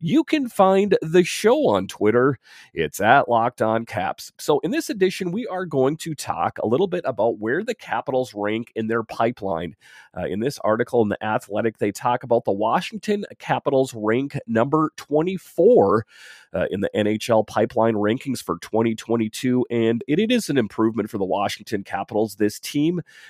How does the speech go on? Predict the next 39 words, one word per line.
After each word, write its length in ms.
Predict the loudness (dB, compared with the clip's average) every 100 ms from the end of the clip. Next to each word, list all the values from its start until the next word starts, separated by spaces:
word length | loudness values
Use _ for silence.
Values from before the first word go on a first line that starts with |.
| -2
that 160 | -2
seems 300 | 0 -4 0
like 180 | 0 0
it's 160 | -4 -6
constantly 960 | -10 -4 0 -2 -2 -4 -2 -2 -2 -2
in 260 | 2 2 0
win 380 | 0 2 2
now 260 | 2 4 4
mode. 460 | 4 2 2 -2 -4 _ -20 -16 -4
They're 100 | -4
kind 300 | -2 0 2
of, 160 | 0 0 -2
you 120 | 2
know, 160 | 2
doing, 340 | 2 2 4 4
making 240 | 0 0
some 240 | -4 -2 -2
more 320 | 4 6 6
prudent 480 | 2 -4 -2 -2 0
decisions. 540 | 0 2 0 0 0
They're 160 | 0 0
drafting 560 | 0 0 2 0 0
a 20 |
little 180 | 2 0
bit 200 | 0 2
better, 200 | 4 4
and 140 | 4 0
it 140 | -2
seems 320 | -4 -6 0
like 160 | 0 0
they're 100 | -4
concentrating 920 | -6 -2 -2 -2 -10 -4 0 0 0 2
a 60 |
little 260 | 2 4 2
bit 200 | 2 2
more 260 | 6 6
and 80 | 6
having 360 | 2 0 0 -2
their 340 | 0 2 4